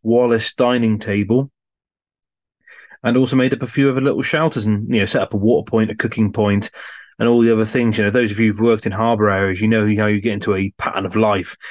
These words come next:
and you have certain areas within a harbour area. And it's exactly the same as in World War Two. If you have that natural layout, it works well. But no, yeah, I was one of the first there. I had, uh,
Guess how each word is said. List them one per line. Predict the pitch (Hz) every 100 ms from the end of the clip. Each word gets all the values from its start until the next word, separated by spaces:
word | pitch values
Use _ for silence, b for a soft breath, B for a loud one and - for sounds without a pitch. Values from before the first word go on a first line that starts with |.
| B
and | 104
you | 98
have | 104 -
certain | - 113 104 104
areas | 101 104 104 98 92
within | 101 98
a |
harbour | 107 107 92
area. | 92 92 95 B B
And | -
it's | 113
exactly | 131 170 139
the | 113
same | 110 104
as | 104
in | 104
World | 110 107
War | 107
Two. | - 135 104 - B B B _
If | 113
you | 127
have | 131 120
that | 123
natural | 123 101 - 117 107 104 _ _
layout, | 117 120 101 98
it | 110
works | 110 113 110 -
well. | 120 117 92 - _ _ _ _ _ _ _ _ -
But | 143
no, | 160
yeah, | 147 143
I | 139
was | 143 131
one | 120
of | 113
the |
first | 123 120
there. | 123 131 131 B B B
I | 120 120
had, | 135 131
uh, | 131